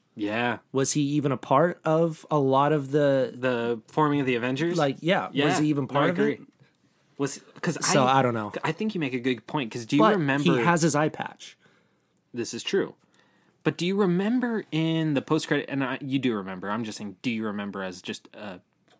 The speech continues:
Speaker 2: Hey, Skylar, I got you.
Speaker 1: you know what I'm trying to say. In the post-credit scene for Infinity War, when the helicopter crashes and everyone's starting to get dusted. And
Speaker 2: Have
Speaker 1: he
Speaker 2: you been seeing the comparison videos to Frozone and
Speaker 1: Yeah.
Speaker 2: Incredibles?
Speaker 1: Yes, it's, it's actually hilarious.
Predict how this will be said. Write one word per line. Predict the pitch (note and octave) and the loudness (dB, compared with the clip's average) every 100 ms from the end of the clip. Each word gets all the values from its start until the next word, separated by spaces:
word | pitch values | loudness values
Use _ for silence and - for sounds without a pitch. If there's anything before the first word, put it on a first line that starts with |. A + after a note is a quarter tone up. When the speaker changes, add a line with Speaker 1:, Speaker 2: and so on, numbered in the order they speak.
| _ - - - - _ _ - - | _ -20 -20 -20 -20 _ _ -20 -2
Speaker 2:
Hey, | - | 2
Skylar, | F3 - F#3 A#2+ - | 4 6 6 4 -2
I | C#3+ | 2
got | B2+ A#2 - | 2 2 -4
you. | - - | -12 -10
Speaker 1:
you | D#3+ E3 E3 | -4 0 2
know | A#2+ | 2
what | |
I'm | G2+ | -2
trying | - F2 | -6 -12
to | - | -12
say. | F2+ - - - - - - | -14 -16 -20 -20 -20 -20 -2
In | F3 | 0
the | |
post-credit | D#3+ G3 - F3 D#3 | 2 2 2 0 0
scene | D3+ D#3 | 0 0
for | C#3+ | 2
Infinity | C3+ A#2+ D3 D3 C#3+ | 0 0 0 2 2
War, | C3+ C3+ B2+ B2+ | 4 2 2 0
when | B2+ B2 A#2 | 0 -2 -4
the | A2+ | -4
helicopter | A2+ B2+ C3+ A#2 | -4 -2 -4 -4
crashes | A2+ - B2 A#2 C3 A#2+ | -6 -4 -2 -2 -2 -2
and | A2+ | -4
everyone's | A2+ B2+ B2 A2+ | -2 -2 -2 -4
starting | B2+ G2+ | -6 -6
to | |
get | A#2+ B2 - | -6 -6 -6
dusted. | B2+ A#2 - A#2+ A#2+ | -4 -4 -2 -2 0
And | B2 | 2
Speaker 2:
Have | |
Speaker 1:
he | D#3 | 4
Speaker 2:
you | |
been | D#3 D#3 | 4 4
seeing | - D3 | 4 2
the | C#3+ | 2
comparison | D3 C3+ B2+ A#2+ C3 | 0 0 0 0 -2
videos | C3 C3 B2+ | 0 0 -2
to | C3 | -4
Frozone | - C#3 C3 B2+ C#3+ D#3 | -2 0 2 2 2 4
and | C#3+ | 4
Speaker 1:
Yeah. | B2+ A2+ | 4 2
Speaker 2:
Incredibles? | - - F#3 - C#4+ | 2 4 4 4 2
Speaker 1:
Yes, | B2 A2+ - | 4 2 0
it's, | A2 - - | -8 -10 -4
it's | C#3 C#3+ | 0 2
actually | B2 - A#2 | 0 0 -2
hilarious. | A2 G#2+ G#2 G#2 - | 0 0 0 -2 -2